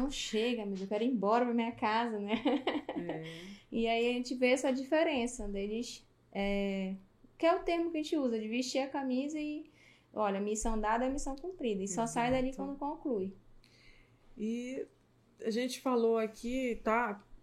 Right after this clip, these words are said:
Speaker 2: Está falando sobre esse tema, que é um tema riquíssimo, é um tema, assim, fabuloso.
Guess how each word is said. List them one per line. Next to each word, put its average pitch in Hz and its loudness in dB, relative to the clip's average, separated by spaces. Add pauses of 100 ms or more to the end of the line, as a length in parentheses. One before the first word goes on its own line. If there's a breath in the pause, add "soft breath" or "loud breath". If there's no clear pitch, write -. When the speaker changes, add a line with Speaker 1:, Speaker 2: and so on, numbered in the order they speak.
(100)
Speaker 2:
Está - -2
falando 196 0
sobre 185 -4
esse 180 -6
tema, 220 -2
que 214 -6
é 185 0
um 185 -2
tema 180 -4
riquíssimo, 196 -4 (400)
é - -12
um 175 -10
tema, 180 -4
assim, 180 -8
fabuloso. 180 -4